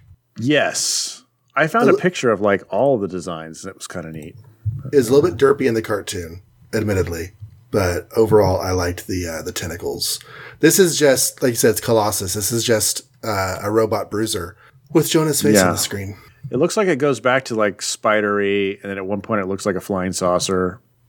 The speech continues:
Speaker 2: Mm-hmm.
Speaker 1: But, but a lot of it is just robot. I don't know what else to say about this 'cause nothing, I mean, we get our amnesia is finally over. I kinda feel like,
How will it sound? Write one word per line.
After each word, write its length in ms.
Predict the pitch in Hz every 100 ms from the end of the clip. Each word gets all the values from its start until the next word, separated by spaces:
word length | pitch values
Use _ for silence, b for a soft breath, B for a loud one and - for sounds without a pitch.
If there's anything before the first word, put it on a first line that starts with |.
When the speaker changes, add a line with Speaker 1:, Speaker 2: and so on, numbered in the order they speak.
| -
Speaker 2:
Mm-hmm. 440 | 120 107 104 95 -
Speaker 1:
But, 220 | - 107 104
but 80 |
a 60 | 104
lot 240 | 101 104
of 100 | 110
it 60 | 101
is 120 | 92
just 160 | 95 80
robot. 420 | 87 82 80 78 _ b b b
I 60 |
don't 80 | 156
know 60 | 160
what 80 | 156
else 120 | 135
to 60 |
say 160 | 135 147
about 220 | 147 123 104
this 160 | 101
'cause 200 | - 101
nothing, 460 | 113 117 127 110 - -
I 40 | 123
mean, 220 | 123 123 -
we 100 | 131
get 140 | 120 139
our 240 | 139 131
amnesia 600 | 120 117 123 127 123 117
is 140 | 110 107
finally 360 | 117 113 110 113
over. 400 | 107 117 127 117
I 80 |
kinda 240 | 104 113 110
feel 240 | - 117
like, 380 | 110 107 - -